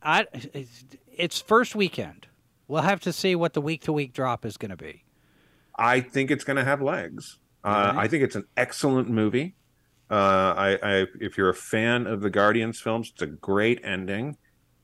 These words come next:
Speaker 2: Don't, I don't, if you've got really young kids
Speaker 1: Yeah, I wouldn't take 'em yet.
Speaker 2: It's dark. It's, there's some darkness in this film that is really pretty dark. It's emotionally powerful at places, but it could frighten small children.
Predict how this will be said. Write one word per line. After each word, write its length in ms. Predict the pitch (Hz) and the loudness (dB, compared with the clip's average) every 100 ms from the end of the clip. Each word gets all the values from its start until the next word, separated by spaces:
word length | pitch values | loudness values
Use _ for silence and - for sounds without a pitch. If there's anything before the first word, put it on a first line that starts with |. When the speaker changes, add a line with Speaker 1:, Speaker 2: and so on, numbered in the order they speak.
| _ - | _ 0
Speaker 2:
Don't, 340 | 139 170 180 - | 2 4 0 0
I 80 | 120 | 0
don't, 320 | 123 180 190 - _ _ _ _ _ _ _ _ _ _ _ _ - | 2 2 0 -6 _ _ _ _ _ _ _ _ _ _ _ _ -8
if 200 | 123 - | -8 -2
you've 220 | 208 208 | -2 2
got 220 | 185 160 113 | 4 4 2
really 440 | 98 101 127 135 | 0 4 4 4
young 440 | 131 113 104 113 113 | 2 2 2 0 -4
kids 720 | - 101 117 180 208 - - _ _ _ _ _ _ _ _ _ _ _ _ _ _ _ _ _ _ _ _ - | -2 0 0 -4 -12 -16 -20 _ _ _ _ _ _ _ _ _ _ _ _ _ _ _ _ _ _ _ _ -10
Speaker 1:
Yeah, 220 | 151 120 | -6 -6
I 120 | 110 | -4
wouldn't 320 | 127 123 117 113 | -4 -6 -6 -8
take 160 | 113 | -8
'em 120 | 107 | -8
yet. 180 | 101 98 _ _ _ - - | -8 -10 _ _ _ -20 -2
Speaker 2:
It's 220 | - - | 0 0
dark. 420 | 143 131 165 160 - | -2 2 4 4 4
It's, 300 | 165 160 - | 0 0 -4
there's 260 | 151 156 | 2 2
some 180 | 160 151 | 2 0
darkness 500 | 131 151 147 143 127 | 4 4 4 -2 -4
in 140 | 131 123 | -2 -2
this 160 | 120 | -2
film 220 | - 120 | -2 -2
that 100 | 113 | -2
is 140 | 107 - | -6 -10
really 440 | 127 127 139 135 123 | -8 0 4 4 4
pretty 260 | 127 123 | 2 0
dark. 360 | 113 120 107 - | 4 4 4 2
It's 220 | 131 - - _ | -4 -4 -12 _
emotionally 640 | 143 131 175 175 - 135 110 | 2 6 6 4 0 0 -2
powerful 600 | - 123 147 156 175 170 | 0 0 2 -2 -2 -2
at 100 | 170 | -2
places, 500 | 180 180 - 180 165 | 0 0 0 -2 -2
but 200 | 143 139 | -4 -4
it 140 | 143 | -6
could 280 | - 147 120 | -2 -2 0
frighten 360 | - 101 85 | -2 0 -2
small 280 | 85 - 69 | -10 -10 -12
children. 500 | - 76 71 76 101 | -12 -14 -12 -12 -14